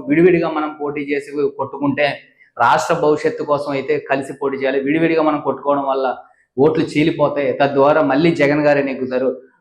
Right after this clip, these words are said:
ఇప్పటికే పన్నెండు లక్షల కోట్లు అప్పు అయింది, ఇంకోసారి ఆయన నెగ్గితే ఇరవై నాలుగు లక్షల కోట్లు, ముప్పై కోట్లు, ముప్పై లక్షల కోట్లు అయిపోద్ది, రాష్ట్ర ప్రజలకు ఇప్పుడు నిత్యావసరాలు గతంతో పోల్చుకుంటే డబల్ డబల్ పెరిగాయి, కరెంటు బిల్లులు ఎనిమిది సార్లు పెరిగాయి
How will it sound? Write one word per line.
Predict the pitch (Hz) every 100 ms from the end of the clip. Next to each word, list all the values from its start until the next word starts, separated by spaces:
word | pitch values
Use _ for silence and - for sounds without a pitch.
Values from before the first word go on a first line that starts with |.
| -
ఇప్పటికే | 139 175 170
పన్నెండు | 165 151 147 143
లక్షల | 135 151
కోట్లు | - 139 143
అప్పు | 127 -
అయింది, | 131 127 139 127 - - 147
ఇంకోసారి | 151 160 156 156
ఆయన | 151 147
నెగ్గితే | 139 135 156
ఇరవై | 139 139 135
నాలుగు | 131 127
లక్షల | 123 -
కోట్లు, | 135 135 135
ముప్పై | 131 127 131
కోట్లు, | 127 131 135
ముప్పై | 127 127 127 127
లక్షల | - 131
కోట్లు | 131 131 123
అయిపోద్ది, | 120 123 120 139 139 - - _ _ _ _ -
రాష్ట్ర | 151 175 180
ప్రజలకు | 180 170 156
ఇప్పుడు | 156 156 143
నిత్యావసరాలు | 139 - 147 147 143 131 123 - - _ 127
గతంతో | 139 160 160
పోల్చుకుంటే | 160 151 - 143 147
డబల్ | 127 127 139
డబల్ | 143 131 135
పెరిగాయి, | 127 131 123 - -
కరెంటు | 151 165
బిల్లులు | 165 160 156
ఎనిమిది | 139 143 143
సార్లు | - 139 143
పెరిగాయి | - 127 127 127